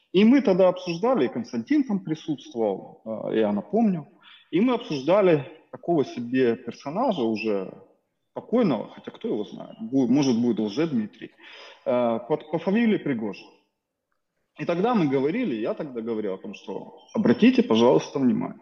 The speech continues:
криминализация, э, внутреннего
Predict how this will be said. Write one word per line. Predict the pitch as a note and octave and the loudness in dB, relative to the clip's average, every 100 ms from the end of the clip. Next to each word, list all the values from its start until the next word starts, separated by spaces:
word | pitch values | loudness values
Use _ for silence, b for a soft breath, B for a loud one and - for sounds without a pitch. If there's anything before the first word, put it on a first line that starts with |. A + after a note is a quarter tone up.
| - | -20
криминализация, | - B2 A#2 A#2+ B2+ D3 C#3+ - - - - B B B B B - | 0 4 6 8 6 6 4 0 -10 -14 -14 B B B B B -2
э, | A#2 A2 A2 | 2 4 6
внутреннего | C3+ E3+ D3+ B2 A2+ G2 - - | 6 6 4 2 2 2 -4 -10